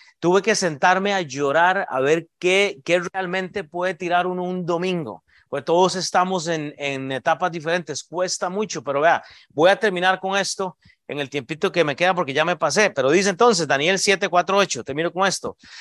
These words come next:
La primera era como león y tenía alas de águila, y yo estaba mirando hasta que sus alas fueron,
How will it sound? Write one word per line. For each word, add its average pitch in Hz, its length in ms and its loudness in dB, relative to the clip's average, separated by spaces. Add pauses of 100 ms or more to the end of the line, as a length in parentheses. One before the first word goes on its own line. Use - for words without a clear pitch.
(220)
La 170 220 4
primera 175 600 4 (500)
era 180 240 6
como 208 240 4
león 175 440 6
y 143 140 -4
tenía 160 420 2
alas 185 560 2
de 160 140 2
águila, 135 520 0 (480)
y 156 160 -6
yo 180 220 4
estaba 214 440 4
mirando 185 720 2
hasta 196 400 -2
que 190 180 -2
sus 147 380 -6
alas 185 420 4
fueron, 175 520 0